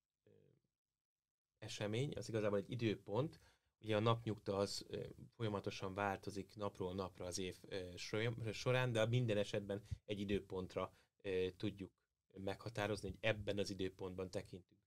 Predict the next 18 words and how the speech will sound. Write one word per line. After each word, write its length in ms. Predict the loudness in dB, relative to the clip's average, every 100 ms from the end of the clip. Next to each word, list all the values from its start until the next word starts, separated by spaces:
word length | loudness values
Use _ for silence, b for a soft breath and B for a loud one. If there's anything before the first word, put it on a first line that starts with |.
| _ _ -4
arra, 260 | 0 2
hogy 160 | 2 2
elkezdődik 500 | 0 0 -2 -4 -6
a 60 |
napnyugta. 640 | -6 -8 -8 -4 0 0 -2 -18
Tehát 180 | -12
amikor 220 | -8 -2 4
a 60 |
napnyugta 720 | 8 6 6 0 -2 -10 -14 -14 _ _ _ _ _ _
elkezdődik, 800 | -8 -8 0 0 2 0 0 -4
napnyugta 540 | -12 -20 _ _ -2 2
van, 240 | 2 0 _ _ _ _ _ _ _ _ _ _ _ _ _ _ _ _ _ _ _ _ _ _ _ _
feltételként 840 | 4 4 4 2 2 0 -2 -4
betesszük, 560 | -4 -2 -2 -4 -8 -10 _ _ -4
ha 120 | 2
valaki 440 | 8 8 8 2
van 200 | -4 -4
otthon, 520 | -4 -2 2 2 0